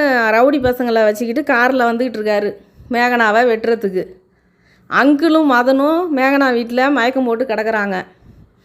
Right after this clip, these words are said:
தமிழ் ஆஸ்பத்திரியில மேகனாவுக்கு ஏதோ ஆபத்து போல, அவங்கள காப்பாத்தணும் எப்படியாவது, அவங்க அங்கிள் தான் பிளான் பண்ணி எல்லாம் பண்ணிக்கிட்டு இருக்காரு,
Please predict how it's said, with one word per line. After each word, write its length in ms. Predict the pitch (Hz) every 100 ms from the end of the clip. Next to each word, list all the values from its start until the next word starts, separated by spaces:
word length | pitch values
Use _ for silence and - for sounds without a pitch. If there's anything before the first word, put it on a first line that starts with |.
| _ _ _ _ _ _
தமிழ் 360 | 226 262 302 294
ஆஸ்பத்திரியில 760 | 311 269 254 277 262 233 247
மேகனாவுக்கு 500 | 269 247 254 247 240
ஏதோ 200 | 220 214
ஆபத்து 460 | 226 214 226 226 220
போல, 440 | 208 202 208 208 190 - - - - -
அவங்கள 240 | 220 208
காப்பாத்தணும் 540 | 202 208 220 226 220 208
எப்படியாவது, 340 | 196 202 202
அவங்க 260 | 214 208 196
அங்கிள் 280 | 214 240 214
தான் 160 | 233
பிளான் 280 | 220 208 214
பண்ணி 180 | 214 214
எல்லாம் 220 | 202 202
பண்ணிக்கிட்டு 360 | 202 214 214 196
இருக்காரு, 560 | 190 190 190 196 170